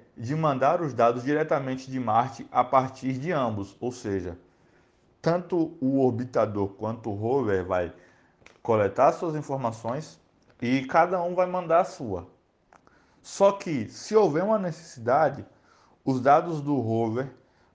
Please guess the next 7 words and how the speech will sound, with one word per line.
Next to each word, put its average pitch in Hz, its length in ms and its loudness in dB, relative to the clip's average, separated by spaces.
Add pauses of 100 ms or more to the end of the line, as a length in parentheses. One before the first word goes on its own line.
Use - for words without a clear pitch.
poderão 156 380 2
ser 170 240 -2
encaminhados 160 680 -2
para 139 480 2
o 117 380 -6
orbitador, 120 800 -2 (800)
que 233 500 -4